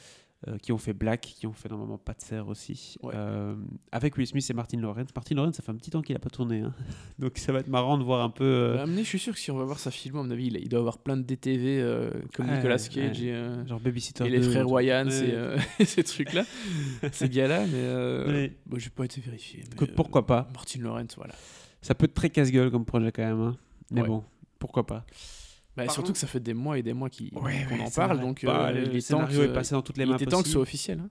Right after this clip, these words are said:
Speaker 1: C'est ça. Parlons du dernier film de la semaine, euh, slash des derniers films de la semaine, puisqu'il s'agit de Overlord et de Casse-Noisette. On commence par pas du tout le même genre de film, hein, qu'on <laughs> tient
Speaker 2: Non,
Speaker 1: à
Speaker 2: là, euh,
Speaker 1: préciser. Overlord, c'est la veille du débarquement. Un groupe de parachutistes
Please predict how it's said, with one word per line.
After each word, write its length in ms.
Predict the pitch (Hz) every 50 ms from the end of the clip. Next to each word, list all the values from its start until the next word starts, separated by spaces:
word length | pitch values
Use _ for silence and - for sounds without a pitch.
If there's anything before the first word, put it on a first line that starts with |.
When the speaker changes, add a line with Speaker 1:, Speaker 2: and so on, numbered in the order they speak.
| - - -
Speaker 1:
C'est 140 | 139 131
ça. 240 | 123 - 123 127 135 - - - - - - - - - _ _ _ _
Parlons 280 | 175 180 202 240 247 226
du 240 | 180 185 214 214 202
dernier 220 | 196 208 208 202
film 160 | 190 - 190
de 60 | 190 185
la 80 | 180
semaine, 420 | - - - 175 175 180 180 170 - -
euh, 180 | 120 123 120
slash 300 | 120 - - 139 131 120 - -
des 240 | 131 131 214 202 170
derniers 320 | 127 117 131 123 120 120
films 180 | 120 - 127 120
de 60 | 113
la 100 | 110 120
semaine, 320 | - - 120 123 123 127 127
puisqu'il 300 | - 131 - - - 135
s'agit 280 | - 135 131 - -
de 120 | 135 135 - - -
Overlord 560 | 196 190 180 165 160 143 147 151 151 156 156 - -
et 80 | 120
de 100 | 117 117
Casse-Noisette. 640 | - - 156 151 - 139 127 120 113 117 131 131 -
On 40 | 123
commence 280 | - - 117 127 127 -
par 240 | - 117 110 - -
pas 140 | - - 156
du 80 | 165 156
tout 100 | - 165
le 40 | 156
même 100 | 151 143
genre 140 | 135 139 131
de 60 | 135
film, 280 | 127 - - 113 110 117
hein, 100 | 127 135
qu'on 320 | 135 - - - - - 135
<laughs> 40 | 151
tient 100 | 180 175 156
Speaker 2:
Non, 60 | 139 127 131 - 143
Speaker 1:
à 20 |
Speaker 2:
là, 80 | 147 147
euh, 160 | 156 156 156
Speaker 1:
préciser. 600 | 156 151 147 143 - 139 - - - 208 - - - - - - - 202 196 196 190 170 160 - -
Overlord, 420 | 185 190 170 185 170 175 190 185 -
c'est 360 | - - - 165 170 170 - -
la 140 | 131 131 135
veille 180 | 131 151 156 156
du 100 | 147 143
débarquement. 680 | 147 139 131 131 - - 143 127 123 123 131 - - - - - - - -
Un 80 | 117 120
groupe 220 | 120 139 147 139
de 80 | 135 131
parachutistes 800 | 131 - 147 139 143 151 - 147 139 139 - 156 - - -